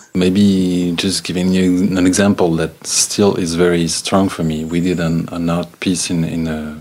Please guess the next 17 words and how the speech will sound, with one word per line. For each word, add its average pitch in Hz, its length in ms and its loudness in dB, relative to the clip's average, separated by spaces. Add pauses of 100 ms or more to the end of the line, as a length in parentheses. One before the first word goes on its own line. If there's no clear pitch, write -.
(160)
Beirut. 87 440 0 (500)
It - 140 -4
was 85 180 -2
very 85 280 0
l-, 85 260 0
low-tech 90 600 -4
principle, 82 600 -6
a 78 120 -8 (360)
wooden 87 640 2
structure, 90 680 -2 (520)
making 82 380 -4
a - 20 2
dome, 95 480 4
and 82 260 -2
then 87 200 -2
that 82 160 -4
we 82 220 -8